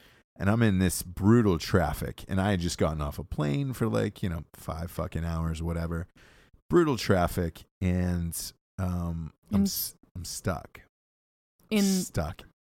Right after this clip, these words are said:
Speaker 1: I'm stuck in
Speaker 2: In
Speaker 1: a, in
Speaker 2: traffic?
Speaker 1: traffic.
Speaker 2: Okay.
Speaker 1: Can't go anywhere, bumper to bumper.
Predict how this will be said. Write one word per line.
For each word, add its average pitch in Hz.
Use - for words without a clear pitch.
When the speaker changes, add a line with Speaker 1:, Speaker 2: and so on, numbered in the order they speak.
Speaker 1:
I'm 92
stuck -
in 120
Speaker 2:
In 220
Speaker 1:
a, -
in 208
Speaker 2:
traffic? 190
Speaker 1:
traffic. 131
Speaker 2:
Okay. 208
Speaker 1:
Can't 120
go 113
anywhere, 120
bumper 113
to 113
bumper. 95